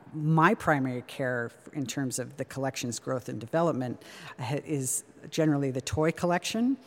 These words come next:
and the military collection. <laughs> So, uh, those are two things I'm very, very passionate about. But material culture is really kind of looking at objects and trying to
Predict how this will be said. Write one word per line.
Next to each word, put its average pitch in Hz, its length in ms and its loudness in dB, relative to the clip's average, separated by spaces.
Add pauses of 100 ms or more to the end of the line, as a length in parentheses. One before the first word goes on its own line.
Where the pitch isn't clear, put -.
(340)
and 147 140 2
the 135 40 2
military 151 560 4
collection. 139 600 0 (240)
<laughs> 277 220 -10
So, 151 340 2
uh, 143 140 2
those 151 300 -2
are 151 60 -2
two 208 200 2
things 165 240 2
I'm 151 140 0
very, 214 240 10
very 165 180 6
passionate 135 640 0
about. 135 460 -2 (360)
But 185 120 4
material 214 560 4
culture 156 560 0
is - 260 -2 (140)
really 392 260 2
kind 233 240 0
of - 140 -6
looking 262 280 0
at 196 100 0 (380)
objects 156 720 -4 (480)
and 175 100 2
trying 262 300 4
to 214 420 2